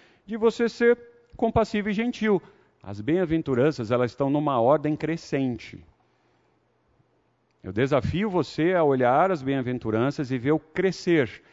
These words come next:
e tentar inverter a ordem que o Senhor Jesus falou. "É, ainda não vai ficar bom." Ele fez de uma forma perfeita. Elas estão numa ordem lógica.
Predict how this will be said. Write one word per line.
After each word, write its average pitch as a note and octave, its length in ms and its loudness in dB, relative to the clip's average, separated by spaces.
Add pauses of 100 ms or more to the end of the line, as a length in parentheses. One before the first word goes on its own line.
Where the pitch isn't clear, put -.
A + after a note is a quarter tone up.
(200)
e B2+ 80 -6
tentar G#3 440 2
inverter D#3+ 640 2 (160)
a B2 140 4
ordem A#2+ 380 4
que - 60 -14
o - 20 -18
Senhor A2 140 -2
Jesus G#2+ 200 -6
falou. A2+ 280 -8
"É, D3 100 -14
ainda E3 360 -4
não F#3+ 440 -2
vai F3 200 -4
ficar C#3+ 280 -6
bom." G2 220 -8 (720)
Ele B2+ 200 -4
fez C#3 420 -4
de D3 80 -2
uma C#3+ 160 -2
forma D#3 300 -2
perfeita. F3 720 -8 (640)
Elas G#2+ 180 -6
estão A#2 140 -4
numa B2 260 0
ordem A#2 360 2
lógica. A#2+ 680 0